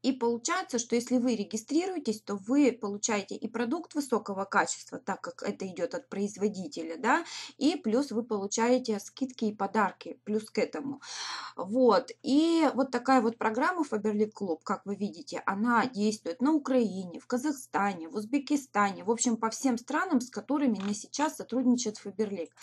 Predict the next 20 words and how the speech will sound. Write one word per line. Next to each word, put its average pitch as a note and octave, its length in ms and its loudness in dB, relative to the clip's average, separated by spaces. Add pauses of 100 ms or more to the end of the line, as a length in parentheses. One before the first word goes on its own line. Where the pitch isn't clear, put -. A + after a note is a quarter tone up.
(340)
А G3+ 140 2
Faberlic C#4 580 2
вот B3+ 160 2
сейчас, G#3 420 -2
да, C4+ 240 0
как A#3 240 -4
вы A3 80 2
видите, G#3 320 0
Азербайджан, B3 720 2
Армения, A#3+ 520 6
Беларусь, A3+ 460 -2
Болгария, G#3+ 560 0
Велик-, G#3 340 0
Великобритания, A3+ 920 2
Германия, A#3 580 4
Грузия, A#3 400 0
Ирландия, C4+ 300 2
Италия, A#3 580 0
Казахстан, B3+ 560 -2
Кыргызстан, A#3+ 720 0